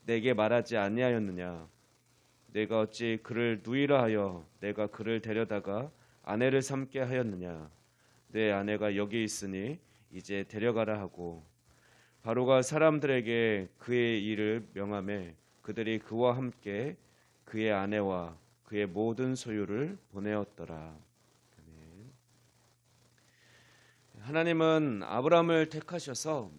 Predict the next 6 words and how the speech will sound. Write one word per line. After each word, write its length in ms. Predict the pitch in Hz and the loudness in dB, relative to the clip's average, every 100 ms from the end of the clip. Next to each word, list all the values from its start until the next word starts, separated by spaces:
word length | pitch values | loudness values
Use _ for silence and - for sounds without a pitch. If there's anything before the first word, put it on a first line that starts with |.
| - | -12
믿음의 600 | 117 147 143 139 135 123 | -6 -2 0 2 2 -2
조상으로 520 | 110 131 123 104 107 | -6 -4 -4 -2 -4
삼기를 540 | 107 135 135 120 110 | -6 -8 -10 -8 -4
원하셨습니다. 920 | 104 101 110 107 - 90 85 90 87 85 85 _ _ _ _ _ _ _ _ - - | -4 -4 -6 -8 -12 -14 -16 -16 -16 -18 -20 _ _ _ _ _ _ _ _ -20 -14
아브라함은 680 | 98 117 135 131 127 127 127 | -8 0 2 2 0 -4 -4
하나님께 840 | 151 151 139 127 110 110 160 | -4 -2 -4 -8 -8 -6 -6